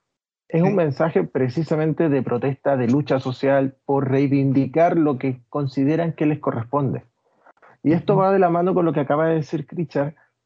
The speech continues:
Speaker 1: respecto de que el modelo debería haber tendido a un sistema, como se dice, de chorreo, ¿cierto? De que el enriquecimiento de los más ricos vaya,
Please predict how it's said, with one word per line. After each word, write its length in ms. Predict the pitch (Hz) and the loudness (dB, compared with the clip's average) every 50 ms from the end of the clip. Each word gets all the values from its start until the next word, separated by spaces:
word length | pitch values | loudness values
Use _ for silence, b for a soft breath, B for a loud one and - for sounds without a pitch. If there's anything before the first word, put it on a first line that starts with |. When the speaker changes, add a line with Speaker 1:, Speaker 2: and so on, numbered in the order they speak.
| - | -8
Speaker 1:
respecto 560 | - 151 139 139 - 160 139 - - 175 170 165 | -4 -4 -4 -2 -2 -4 -4 -2 -2 0 0 2
de 180 | 165 160 147 | 2 0 0
que 380 | - - 160 165 165 - - _ _ _ _ - | 0 0 2 2 2 0 -4 _ _ _ _ -4
el 120 | 151 143 143 | 0 0 2
modelo 440 | 147 147 151 151 170 175 185 190 | 2 2 2 2 2 2 2 2
debería 760 | 170 170 156 143 143 139 143 180 196 196 175 156 160 - - - | 2 2 4 4 2 2 2 2 2 2 2 2 0 -2 -2 -2
haber 300 | 139 139 151 170 165 156 | -2 0 2 0 0 0
tendido 460 | - 165 151 147 139 151 156 165 160 | -2 -2 0 2 2 2 2 2 2
a 40 | 156 | 2
un 180 | 151 165 170 151 | 2 0 -2 -2
sistema, 600 | - 147 135 - - 156 156 165 165 165 - - _ _ _ _ _ _ _ _ _ _ _ - | -2 -4 -4 -2 -4 -2 0 0 0 -2 -2 -6 _ _ _ _ _ _ _ _ _ _ _ -14
como 100 | 90 87 | -12 -8
se 100 | - - | -4 -2
dice, 420 | 120 131 131 - 151 143 - - _ - | 0 0 0 0 -2 -4 -4 -4 _ -8
de 220 | - 120 127 120 | -2 -2 -2 -2
chorreo, 400 | 123 - 123 120 160 170 165 139 | 0 0 0 2 2 2 2 0
¿cierto? 360 | 127 - 151 139 135 - 160 151 | 0 0 -2 -2 0 0 2 2
De 160 | 143 135 123 | 2 2 2
que 240 | 139 143 147 143 - | 0 0 0 -2 -2
el 160 | - 139 131 131 | -2 -2 0 0
enriquecimiento 640 | 131 127 131 117 127 123 135 139 151 147 147 160 151 | 0 0 -2 -2 -2 -2 0 0 0 2 2 2 4
de 80 | 143 | 4
los 120 | 135 131 135 | 4 2 2
más 140 | 143 143 - | 2 2 2
ricos 300 | 156 156 151 170 156 156 | 0 2 2 2 2 4
vaya, 260 | 151 156 160 165 | 4 2 2 0